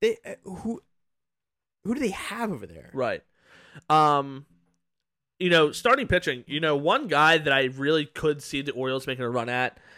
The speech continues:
Speaker 2: and, you know, going back to the Andrew Miller trade, this is a guy that the Orioles had and traded. Uh, that's Eduardo Rodriguez, Rodriguez from Detroit.
Speaker 1: Hmm?
Speaker 2: He's on the D L right now, so he hasn't been, he hasn't pitched as of late.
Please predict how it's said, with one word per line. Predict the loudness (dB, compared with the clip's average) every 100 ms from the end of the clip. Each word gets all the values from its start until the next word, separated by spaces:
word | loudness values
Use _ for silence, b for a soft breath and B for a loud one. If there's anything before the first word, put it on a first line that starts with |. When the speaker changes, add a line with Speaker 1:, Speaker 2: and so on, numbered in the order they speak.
| B _
Speaker 2:
and, | 2 2 2 -4 -12 -18 _
you | -4
know, | -2 -2 -2
going | 0 2 4
back | 2 2
to |
the | 0
Andrew | -2 -2 0
Miller | -2
trade, | 0 -4 -4
this | -6
is | -2
a |
guy | 2 4
that | 4
the | 2
Orioles | 0 0 -6
had | -8 -6 -6 -8 _ _
and | -12 -12
traded. | -10 -6 -6 -6 -14 _ _ _ _ -2
Uh, | 0 2
that's | 0 0
Eduardo | 0 0
Rodriguez, | 0 -2 -4 -8 -10 -6
Rodriguez | -4 -4 -6 -12 _ _
from | -10
Detroit. | -10 -6 -4 -6 -10 _ -14
Speaker 1:
Hmm? | -12 -12 B B
Speaker 2:
He's | -2 0
on | 0
the |
D | 0 4
L | 4 6
right | 4 2
now, | 0 0
so | 0
he | 2
hasn't | 2 0 -8
been, | -4
he | 0 2
hasn't | 2 0 -4
pitched | -4 -2 -2
as | -4 -4
of | -4
late. | -2 -2 -2